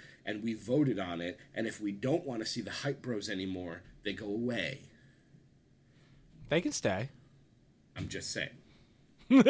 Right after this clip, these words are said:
Speaker 1: So, so yes, is it too deep?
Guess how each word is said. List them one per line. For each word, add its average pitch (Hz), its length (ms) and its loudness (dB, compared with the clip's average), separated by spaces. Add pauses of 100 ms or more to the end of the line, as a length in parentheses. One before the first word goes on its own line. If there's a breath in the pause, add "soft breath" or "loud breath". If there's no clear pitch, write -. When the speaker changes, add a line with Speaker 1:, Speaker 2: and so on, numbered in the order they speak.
(1700 soft breath)
Speaker 1:
So, - 280 0 (720 loud breath)
so - 140 -2
yes, - 460 -2
is 160 160 6
it 180 140 2
too 170 200 2
deep? 139 280 4